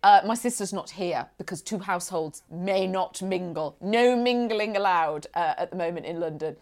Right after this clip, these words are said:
Um, but it could, I mean, the timing was perfection. So it's half term. My stepdaughter was coming to stay for a few days.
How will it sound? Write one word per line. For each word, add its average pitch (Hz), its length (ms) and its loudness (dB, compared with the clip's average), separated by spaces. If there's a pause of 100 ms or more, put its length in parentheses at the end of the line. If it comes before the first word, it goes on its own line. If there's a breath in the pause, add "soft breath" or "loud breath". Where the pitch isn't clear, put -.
(540 soft breath)
Um, 208 360 4
but 226 560 4
it - 180 -4
could, - 260 -4
I 262 60 4
mean, 269 180 -2
the 285 100 0 (100)
timing 294 720 -2
was 208 180 -2 (160)
perfection. - 800 -8
So 202 100 -8
it's - 140 -8
half 320 340 2
term. 156 480 -2
My 202 100 0
stepdaughter 185 880 0
was 175 160 -6
coming 185 340 -4
to - 100 -12
stay 165 320 0
for 165 160 -8
a - 20 -6
few 185 220 -6
days. 165 280 0